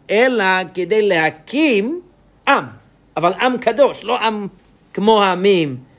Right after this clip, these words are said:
שהיו קיימים אז. עם קדוש. אז הוא היה ב-, מצד אחד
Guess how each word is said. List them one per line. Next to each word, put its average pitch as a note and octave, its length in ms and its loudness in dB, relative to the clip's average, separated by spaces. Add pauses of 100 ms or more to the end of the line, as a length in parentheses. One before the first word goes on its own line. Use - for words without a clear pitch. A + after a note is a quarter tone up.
שהיו F#3 240 2
קיימים D#3 440 2
אז. A#2+ 380 -12
עם D4+ 160 -2
קדוש. E4+ 560 0 (460)
אז G3 200 2
הוא G3+ 100 4
היה A#3 200 4
ב-, F#3 440 2 (880)
מצד A#3 460 0
אחד E3+ 560 2